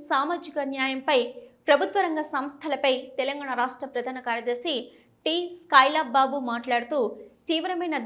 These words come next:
దాడులు కొనసాగిస్తుందన్నారు. దళిత జనాభా ప్రకారం సబ్‌ప్లాన్ నిధులను కేంద్ర బడ్జెట్లో కేటాయించకుండా మోసం చేస్తుందన్నారు. ఎస్సీ, ఎస్టీ రిజర్వేషన్లపై కేంద్రంలో ఉన్న బీజేపీ ప్రభుత్వం దాడి చేస్తుందని విమర్శించారు.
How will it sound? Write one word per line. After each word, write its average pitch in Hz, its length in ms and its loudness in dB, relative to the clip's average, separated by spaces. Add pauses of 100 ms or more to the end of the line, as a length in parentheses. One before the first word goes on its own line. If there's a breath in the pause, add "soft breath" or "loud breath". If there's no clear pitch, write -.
దాడులు 294 360 2
కొనసాగిస్తుందన్నారు. 247 1000 -4 (500)
దళిత 285 240 2 (200)
జనాభా 277 480 0
ప్రకారం 262 380 2 (440 loud breath)
సబ్‌ప్లాన్ 330 520 0
నిధులను 262 360 0 (380)
కేంద్ర 277 260 2 (140)
బడ్జెట్లో 262 540 0
కేటాయించకుండా 240 640 -4 (120)
మోసం 285 320 -4
చేస్తుందన్నారు. 262 640 0 (560 soft breath)
ఎస్సీ, 302 300 4
ఎస్టీ 349 320 -4
రిజర్వేషన్లపై 277 680 0 (260)
కేంద్రంలో 262 540 -6
ఉన్న 240 80 -4 (160)
బీజేపీ 269 380 -8 (100)
ప్రభుత్వం 254 420 0 (480 loud breath)
దాడి 262 300 6
చేస్తుందని 262 520 -2
విమర్శించారు. 247 600 2